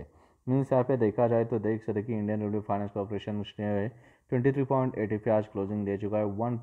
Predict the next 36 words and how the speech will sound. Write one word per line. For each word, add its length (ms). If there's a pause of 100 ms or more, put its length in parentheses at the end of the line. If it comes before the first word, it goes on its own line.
पॉ-, 220 (120)
पॉइंट 240
ऊपर 240
तकरीबन 360
फ़ोर 260
परसेंट 260
से 100
ज़्यादा 280 (420)
तेज़ी 240
देखने 280
को 160
मिले 320
स्टॉक 340
के 60
अंदर 300
आज 180
के 200
दिन 100
में। 120 (420)
तो 60
यहाँ 120
पे 140
देख 220
सकते 180
कि 80
जो 140
प्रीवियस 440
क्लोजिंग 320
थी 100
स्टॉक 280
की 60
ट्वेंटी 300
टू 80
पॉइंट 260
एटी 260
थी, 200